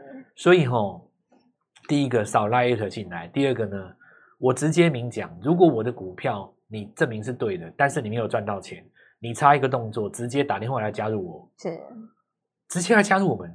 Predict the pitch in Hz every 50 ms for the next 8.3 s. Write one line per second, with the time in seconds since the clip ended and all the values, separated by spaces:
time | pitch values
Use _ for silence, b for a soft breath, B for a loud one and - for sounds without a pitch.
0 | - _ - 208 185 180 190 170 - 95 127 120 95 87 - _ _ - 220 175
1 | - 208 - 240 214 208 208 - - 196 190 226 226 220 208 185 190 202 - 170
2 | 160 175 160 - 190 180 175 190 196 226 226 214 226 214 190 - - 190 123 -
3 | - - - - - - 220 - - - 190 220 190 160 170 214 214 220 220 214
4 | - - - - 165 180 185 151 170 185 147 120 - 120 110 107 101 151 143 -
5 | - - - 170 120 98 - 147 117 104 - 104 95 92 - - - - 117 135
6 | 185 180 139 120 - 190 160 - 160 147 127 117 - - _ - - 143 147 143
7 | 110 95 - - 117 107 101 104 - - - - 247 240 - - 240 269 240 -
8 | _ _ _ _ - -